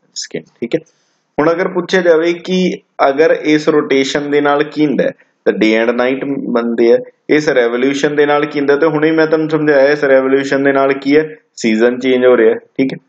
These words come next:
ਟਿਲਟ ਵੀ ਹੈਲਪਫੁਲ ਹੈ ਔਰ ਇਸ ਰੈਵੋਲੂਸ਼ਨ ਦੇ ਨਾਲ ਸੀਜ਼ਨ ਵੀ ਚੇਂਜ ਹੋ ਰਿਹਾ। ਤਾਂ ਦੋਨੋਂ ਗੱਲਾਂ ਤੁਸੀਂ ਯਾਦ ਰੱਖਣੀਆਂ ਕਿ ਇਸ, ਅਮ, ਰੋਟੇਸ਼ਨ ਦੇ ਨਾਲ ਕੀ ਹੁੰਦਾ ਹੈ, day and night ਬਣਦੇ ਆ, ਠੀਕ ਹੈ, ਔਰ ਇਸ ਰੈਵੋਲੂਸ਼ਨ ਦੇ ਨਾਲ ਕੀ ਹੁੰਦਾ ਹੈ, ਸੀਜ਼ਨ ਚੇਂਜ ਹੁੰਦੇ ਆ। Done?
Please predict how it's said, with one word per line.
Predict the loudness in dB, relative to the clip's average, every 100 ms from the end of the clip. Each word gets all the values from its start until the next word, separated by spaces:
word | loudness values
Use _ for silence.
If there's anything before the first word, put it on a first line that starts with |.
| _ 0
ਟਿਲਟ | 0 0 0
ਵੀ | 2 2
ਹੈਲਪਫੁਲ | 0 -6 -4 -2 -2 0
ਹੈ | 0 0 -4 _ _
ਔਰ | 2
ਇਸ | 2 2
ਰੈਵੋਲੂਸ਼ਨ | 0 0 0 -2 -2
ਦੇ | -2
ਨਾਲ | 0 -2
ਸੀਜ਼ਨ | -4 -8 -6 -4
ਵੀ | -2
ਚੇਂਜ | 0 2
ਹੋ | 2 2
ਰਿਹਾ। | -2 -8 _ _
ਤਾਂ | 0
ਦੋਨੋਂ | 2 2 2
ਗੱਲਾਂ | 2 2
ਤੁਸੀਂ | 0 -4 0
ਯਾਦ | 2 2
ਰੱਖਣੀਆਂ | -2 -4 -6 -4 -4 -4 -12 _ -2
ਕਿ | 2 4
ਇਸ, | 2 -2
ਅਮ, | -4 -6 _ 0 2
ਰੋਟੇਸ਼ਨ | 2 2 0 -2 -2 -2 0
ਦੇ |
ਨਾਲ | 0 0 -2
ਕੀ | -2 -2
ਹੁੰਦਾ | 0
ਹੈ, | -4 -8 _ _
day | _ 0 2 0
and | 0
night | -2 -2 -4 -2
ਬਣਦੇ | -2 0 2 2
ਆ, | -2 -12 _ -4
ਠੀਕ | -2 0
ਹੈ, | -2 -6 _
ਔਰ | 2 4
ਇਸ | 2 0
ਰੈਵੋਲੂਸ਼ਨ | 2 2 2 0 0 0 0 2
ਦੇ | 2
ਨਾਲ | 2 0
ਕੀ | -2 -2
ਹੁੰਦਾ | 0 2
ਹੈ, | 0
ਸੀਜ਼ਨ | -2 -8 -6 -2 -4 -2
ਚੇਂਜ | -4 -4
ਹੁੰਦੇ | -6 -6
ਆ। | -8 -10 _ -2
Done? | -2